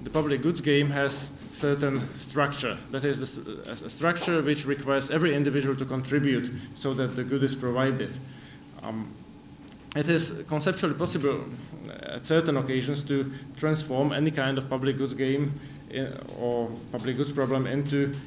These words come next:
into, into such a situation. Um, uh, even though, however, we will also analyze situations in which,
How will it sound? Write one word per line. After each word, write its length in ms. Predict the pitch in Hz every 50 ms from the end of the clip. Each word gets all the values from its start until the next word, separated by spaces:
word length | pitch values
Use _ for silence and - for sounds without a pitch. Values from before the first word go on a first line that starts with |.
| - - -
into, 360 | 123 131 131 131 135 135 117
into 220 | 113 127 127 131
such 180 | 120 135 123 123
a 40 | 127
situation. 680 | 131 139 135 135 139 139 143 139 139 120 107 95 92 - - - - - - - - - - - - - - - - - - - - - - -
Um, 720 | 127 123 123 120 123 123 127 127 110 107 120 101 80 69 - 104
uh, 80 | 120 - - - - - - - - - - - - - -
even 260 | 156 160 156 165 151
though, 320 | 127 135 135 147 147 143 - - - - - - - - - - - - - - - - 107 - - 107 110 - - - - - - - - - 131
however, 300 | 143 165 156 147 147 135
we 160 | 131 147 147
will 260 | 135 139 151 147 139
also 280 | 151 170 165 175 160 107
analyze 600 | 139 147 156 151 139 135 135 135 135 135 139 - - - - - -
situations 800 | - 170 - - 151 147 143 143 147 143 143 139 143 - - - -
in 200 | - 139 139 131
which, 300 | 139 139 139 135 135 -